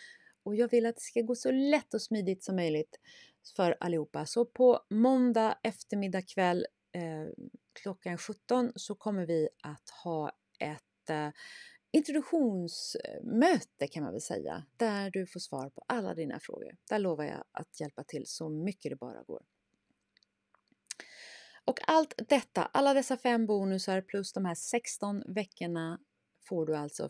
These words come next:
för niohundranittiofem kronor, eh, i självstudieformatet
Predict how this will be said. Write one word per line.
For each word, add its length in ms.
för 280
niohundranittiofem 1800
kronor, 500
eh, 560
i 100
självstudieformatet 1080